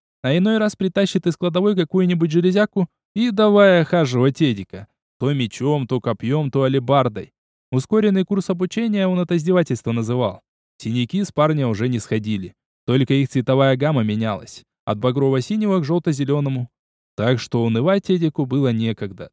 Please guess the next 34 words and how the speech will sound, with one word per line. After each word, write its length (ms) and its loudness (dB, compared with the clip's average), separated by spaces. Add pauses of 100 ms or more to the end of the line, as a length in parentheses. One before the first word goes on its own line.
Да 80 -2
и 120 -4
незачем. 640 -6
Эко-печаль. 720 -2 (260)
Не 240 -2
будет 420 0
великим 460 0
магом, 500 0 (120)
станет 500 -2
великим 420 -2
воином. 460 -6 (200)
Тоже 220 -2
неплохо 400 -2
по 140 -2
местным 340 -2
меркам. 380 -4 (380)
Хотя 280 2
ни 100 2
то, 140 0
ни 80 0
другое 440 2
ему 200 0
вовсе 300 -2
не 100 -4
нужно 280 -4
было. 320 -14 (320)
Да 120 -4
и 80 0
свои 240 -2
возможности 600 -2
он 100 0
совершенно 540 -2
трезво 340 0
оценивал. 520 -2